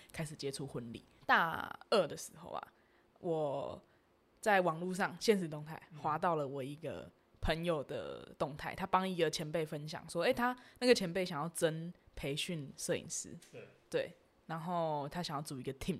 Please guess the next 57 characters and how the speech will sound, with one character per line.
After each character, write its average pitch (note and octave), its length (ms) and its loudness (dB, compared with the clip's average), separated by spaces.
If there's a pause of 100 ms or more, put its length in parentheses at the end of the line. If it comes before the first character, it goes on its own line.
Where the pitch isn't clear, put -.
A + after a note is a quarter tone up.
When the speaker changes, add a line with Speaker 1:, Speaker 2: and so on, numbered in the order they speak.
Speaker 1:
这 D3 60 -6
样。 - 100 -6
我 - 460 -20
那 B3+ 140 2
时 C4+ 60 4
候 A#3 80 8
就 A#3 80 4
看 G#3 200 2
到 F#3 160 4
那 F#3 80 -2
个 F3+ 100 2
培 E3+ 160 6
训 E3+ 160 0
摄 E3+ 100 -2
影 D#3+ 120 -6
师， - 220 -8
然 D3 140 -4
后 F3 120 -2
他 F3 120 -2
说 E3+ 160 0
会 D#3+ 320 2 (200)
手 E3 220 0
把 D#3+ 160 2
手 E3 180 0
的 C3+ 100 -2
教 D3 200 2
我 D3+ 200 0
们 - 360 -10 (320)
完 D#3 220 2
成 C#3 400 -4
怎 E3+ 120 4
么 C#3 180 0
成 D3 220 -4
为 D#3 120 0
一 D3+ 80 -4
个 D#3 80 0
职 D3 180 -6
业 D3 140 -4
摄 - 120 -2
影 - 140 -10
师， D#3 260 -8
包 E3 140 0
括 D#3 180 0
婚 D3+ 260 -4
礼， - 160 -10
包 D3+ 100 -2
括 C3+ 260 0
商 C#3 280 -6
社。 - 220 -6 (460)
那 E3+ 420 4 (240)
他 F#3+ 180 4
是 F#3+ 120 0
不 G3+ 160 2
收 F3+ 200 2
学 - 200 -4
费 - 180 -4
的 - 120 -12